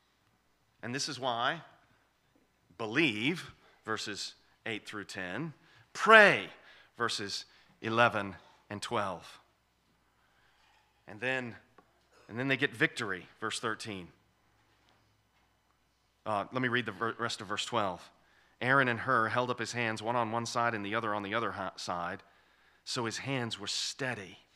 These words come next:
until the going down of the sun. And it's interesting that even Moses couldn't do this alone. Moses, I think we see here in verses eleven and twelve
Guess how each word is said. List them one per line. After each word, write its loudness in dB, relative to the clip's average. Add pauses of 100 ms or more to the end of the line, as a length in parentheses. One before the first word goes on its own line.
(480)
until -4
the -4
going -2
down -8 (640)
of -12
the -14
sun. -14 (1000)
And -10
it's -12
interesting -10 (560)
that -12
even -8
Moses -8 (640)
couldn't -8
do -12
this -12
alone. -14 (1700)
Moses, 2 (600)
I 0
think -4
we 4
see 2
here 4
in 2
verses -4
eleven 2
and -2
twelve 6